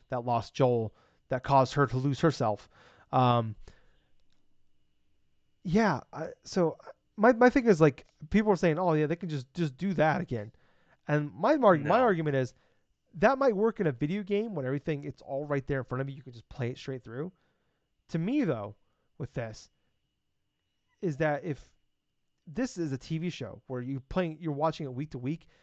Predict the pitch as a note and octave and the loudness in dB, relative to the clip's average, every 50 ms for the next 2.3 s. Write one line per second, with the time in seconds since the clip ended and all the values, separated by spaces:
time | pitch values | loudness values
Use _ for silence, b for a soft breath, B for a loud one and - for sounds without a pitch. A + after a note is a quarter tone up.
0 | _ _ _ - E3+ E3+ F3 E3 - - F3 D#3+ E3+ F#3+ A#3+ A3+ - - D#3 F3 | _ _ _ -2 -2 -2 -2 -6 -10 -6 -4 -2 0 -2 -2 -2 -8 -6 -4 -2
1 | F#3+ F#3+ D#3+ D3+ - _ _ _ _ _ _ - D3+ E3+ A#3 B3+ C4+ C4+ B3 F#3+ | -2 -2 -2 -4 -6 _ _ _ _ _ _ -12 -10 -8 -6 -4 -4 -4 -4 -2
2 | F3+ F#3 F#3+ F#3 E3+ | -2 -2 -4 -4 -6